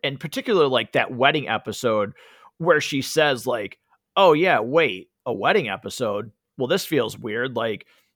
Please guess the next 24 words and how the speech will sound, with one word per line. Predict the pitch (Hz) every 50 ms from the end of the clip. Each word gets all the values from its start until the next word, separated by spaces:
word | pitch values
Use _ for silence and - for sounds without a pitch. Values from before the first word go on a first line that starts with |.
| _ _ _ _
"Yeah, | - 190 196 185 180 175 160
but | 139 147
that's | - 160 147 139 - 120
weddings." | 120 139 135 131 113 101 107 - -
Like, | 185 170 156 - - - - - _ -
it | 214 185
didn't | 269 302 - 240 214
make | 220 226 220 226
it | 214 175
okay. | 131 120 - - 185 175 139 107 110
Like, | 127 135 117
that | - 220 247 -
episode | 135 180 214 - 175 - - 143 127 120 120 -
truly, | - - - - 233 254 254 214 165 147 123 117 117 107 - _ _ _ _ _ _
really | 147 131 123 127 165 247 285 277 226 175 147 131 123 120 - _
did | - 160 143 123
not | 127 135 147 156 - -
need | 160 160 156 139 -
to | - 127
exist. | 110 92 92 101 107 135 139 98 - - - -
What | - 120 135 190 196 -
transpired | - 277 269 247 - - - - 127 117 127 151 151 -
from | - 220 214 220
that, | 233 233 175 -